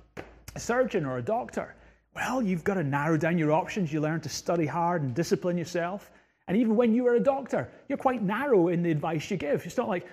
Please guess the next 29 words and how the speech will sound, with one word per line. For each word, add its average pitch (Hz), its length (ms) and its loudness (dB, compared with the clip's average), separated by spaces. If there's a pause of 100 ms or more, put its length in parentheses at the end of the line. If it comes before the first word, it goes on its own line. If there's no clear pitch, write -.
(120)
"Oh 277 60 -4
yeah, 254 120 0 (440)
choose - 180 2
whatever 170 220 4
medicine 151 460 2
you 135 80 -2
want, 151 240 -2 (140)
each 226 200 -8
to 180 80 2
their 135 160 4
own." 151 240 4 (160)
<laughs> - 140 -18
No, 285 400 4
it's 233 160 4
like, - 340 -2
"Here's 262 220 4
your 262 80 6
condition, 190 520 4 (420)
here's 269 220 4
the 233 80 2
medicine, 170 540 2 (560)
you 180 140 6
match 202 320 2
it." - 180 -4 (160)
You 262 120 0
know, 269 140 4
in 233 60 6
the 190 60 4
physical, 185 680 -2